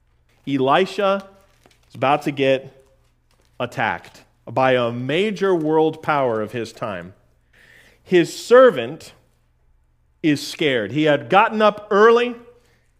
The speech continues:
and he went, he scouted it out, and he saw, "We are not ready. We are not ready for this battle." He is full of fear, Elisha's servant here. He goes and spies everything out.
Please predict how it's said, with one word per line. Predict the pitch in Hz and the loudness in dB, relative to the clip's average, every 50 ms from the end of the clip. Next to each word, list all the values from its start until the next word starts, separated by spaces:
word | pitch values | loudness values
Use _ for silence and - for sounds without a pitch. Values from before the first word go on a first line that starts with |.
| _ - | _ -4
and | 143 151 151 | -2 -2 0
he | 147 | 0
went, | 147 151 185 208 220 180 | 0 0 0 0 0 -2
he | 165 165 151 | -2 -4 -4
scouted | 135 - - - 185 190 208 214 208 | -6 -6 -2 2 4 4 4 4 4
it | 196 190 190 | 2 2 4
out, | 190 190 196 196 - | 4 4 2 2 0
and | 151 143 143 | -4 -6 -6
he | 156 175 175 | -6 -8 -8
saw, | 175 - 196 180 170 160 147 135 131 - - - _ _ _ _ _ | -6 -4 0 2 2 2 2 0 -2 -8 -14 -20 _ _ _ _ _
"We | 127 120 120 143 185 233 277 | -16 -8 -4 -4 -2 -2 -2
are | 262 233 208 196 | -2 -2 -2 -4
not | 185 170 170 185 190 185 185 - 117 | -4 -6 -6 -4 -4 -6 -6 -8 -8
ready. | 131 160 196 202 180 120 95 87 90 - _ _ _ _ _ _ _ _ _ _ _ _ _ | -4 -4 -2 -4 -4 -6 -10 -12 -16 -20 _ _ _ _ _ _ _ _ _ _ _ _ _
We | - 127 185 220 247 | -8 -6 -4 -2 0
are | 240 220 214 214 202 | 0 0 0 0 0
not | 190 185 180 190 196 - 139 | -2 -4 -4 -4 -4 -4 -4
ready | 156 175 190 185 156 | -4 -2 -2 -2 -4
for | - - 135 | -6 -8 -8
this | 127 131 127 - | -8 -8 -10 -8
battle." | - 131 135 139 127 92 - - - _ _ _ _ _ _ _ _ _ | -6 -6 -4 -4 -6 -8 -12 -18 -20 _ _ _ _ _ _ _ _ _
He | - - 196 208 185 | -8 -6 -2 0 0
is | 151 - | 0 -2
full | - - 196 202 214 | -2 -2 0 0 0
of | 214 214 | 0 -2
fear, | - 208 190 147 107 104 | -2 -2 -2 -2 0 -2
Elisha's | 107 110 117 120 123 117 - 127 113 - | -2 0 0 0 0 -2 -4 -8 -12 -10
servant | - - 135 131 127 127 - 120 | -8 -6 -4 -4 -4 -6 -10 -10
here. | 127 123 127 139 147 - _ _ _ _ _ _ _ _ _ _ _ _ _ _ _ _ | -10 -8 -8 -10 -10 -16 _ _ _ _ _ _ _ _ _ _ _ _ _ _ _ _
He | - 131 | -8 0
goes | 143 160 170 175 170 | 4 4 4 4 2
and | 160 139 | -2 -8
spies | - - - 165 165 175 180 170 185 | -6 -2 0 2 2 2 2 2 0
everything | 175 170 170 165 - 175 165 160 | -2 -2 -4 -4 -6 -6 -4 -4
out. | 156 165 170 170 165 - | -2 -2 -2 -4 -6 -10